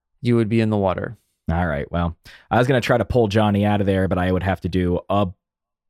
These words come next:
Speaker 2: bunch of spell bullshit. But that actually solves that problem, 'cause now I can't do that. So, um, Catan mutters under his breath, "Ah,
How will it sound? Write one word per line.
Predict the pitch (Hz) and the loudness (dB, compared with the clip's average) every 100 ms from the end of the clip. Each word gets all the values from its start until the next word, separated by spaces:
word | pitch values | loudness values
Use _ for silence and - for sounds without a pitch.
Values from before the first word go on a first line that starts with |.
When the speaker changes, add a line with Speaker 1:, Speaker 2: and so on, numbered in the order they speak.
| - | -2
Speaker 2:
bunch | 117 113 104 104 | 0 2 0 -4
of | 90 | -6
spell | - 104 92 87 | -4 0 0 0
bullshit. | 85 80 - 87 85 - | -4 -4 -4 -4 -4 -2
But | - | 0
that | 151 | 0
actually | 233 247 190 | 0 -2 -4
solves | - 190 202 214 220 | -2 -2 0 -2 -2
that | 185 - | -2 -2
problem, | - 190 262 87 85 | -2 -2 -2 -4 -4
'cause | 90 | -4
now | 87 92 | -2 -4
I | 90 | -6
can't | - 85 - | -6 -6 -4
do | 87 | -4
that. | - - - _ - - - _ - | -4 -6 -14 _ -20 -20 -20 _ -4
So, | 131 117 113 113 | 2 4 4 4
um, | 110 107 104 104 98 95 - - _ _ _ - | 2 2 2 2 2 0 -4 -20 _ _ _ -4
Catan | - 147 139 127 117 135 | 0 2 2 0 -4 0
mutters | 131 135 127 | 2 4 2
under | 120 110 | 2 2
his | 98 | 2
breath, | 104 110 95 - - - - - 131 | 2 2 0 -8 -20 -20 -20 -20 -10
"Ah, | 87 - - | -6 -4 -6